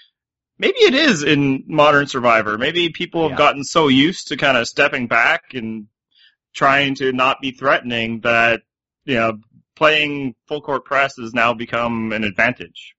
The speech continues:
Speaker 1: Uh, obviously it wasn't for you, but the
Speaker 2: Yeah.
Speaker 1: opposite hasn't been much of an advantage for Tyler, for instance.
Speaker 2: It,
Speaker 1: So
Speaker 2: it
Speaker 1: what do you
Speaker 2: works
Speaker 1: think?
Speaker 2: to a certain extent for Tyler. It's certain,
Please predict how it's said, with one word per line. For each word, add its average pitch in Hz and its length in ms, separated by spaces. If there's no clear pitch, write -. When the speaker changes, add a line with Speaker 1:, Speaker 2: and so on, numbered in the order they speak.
Speaker 1:
Uh, 107 280
obviously 135 320
it 110 60
wasn't 113 200
for 107 80
you, 139 340
but 107 280
the 135 80
Speaker 2:
Yeah. 175 60
Speaker 1:
opposite 185 460
hasn't 165 340
been 190 140
much 185 240
of 175 100
an 185 80
advantage 185 400
for 185 360
Tyler, 131 400
for - 160
instance. 156 280
Speaker 2:
It, 165 80
Speaker 1:
So 113 260
Speaker 2:
it - 160
Speaker 1:
what 131 140
do 190 60
you - 20
Speaker 2:
works - 120
Speaker 1:
think? 95 120
Speaker 2:
to 214 160
a 196 40
certain 180 320
extent 156 360
for 143 100
Tyler. 107 460
It's 127 180
certain, 180 280